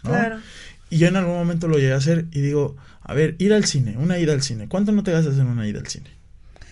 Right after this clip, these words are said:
Speaker 1: No, son quinientos pesos
Speaker 2: ¿Quién es?
Speaker 1: mínimo,
Speaker 2: Mínimo.
Speaker 1: mínimo.
Speaker 2: Y eso si vas con dos personas.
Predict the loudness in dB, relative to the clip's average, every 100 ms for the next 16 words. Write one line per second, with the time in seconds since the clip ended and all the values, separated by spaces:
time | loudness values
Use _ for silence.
0 | -20 -18 -8 -4 -2 -4 -2 -2 0 -2
1 | -6 -4 -2 2 2 2 4 4 6 6
2 | 6 2 0 -4 -8 -16 -20 -6 2 4
3 | 4 2 2 0 0 0 0 0 -4 -8
4 | -8 -10